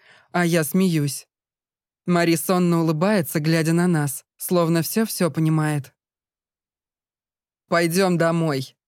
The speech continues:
я умею уговаривать», подмигивает он, коварно щурясь. А я делаю вид, что не понимаю его намёков. «Да?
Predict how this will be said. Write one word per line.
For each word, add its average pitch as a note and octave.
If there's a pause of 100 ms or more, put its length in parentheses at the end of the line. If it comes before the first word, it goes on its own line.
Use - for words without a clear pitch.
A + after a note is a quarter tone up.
я D#3
умею F3+
уговаривать», D3 (1000)
подмигивает D#3+
он, G3+
коварно E3
щурясь. D#3+ (680)
А D#3
я D#3+
делаю D3+
вид, G#3
что -
не F#3
понимаю F3+
его D#3
намёков. D#3+ (1000)
«Да? E3+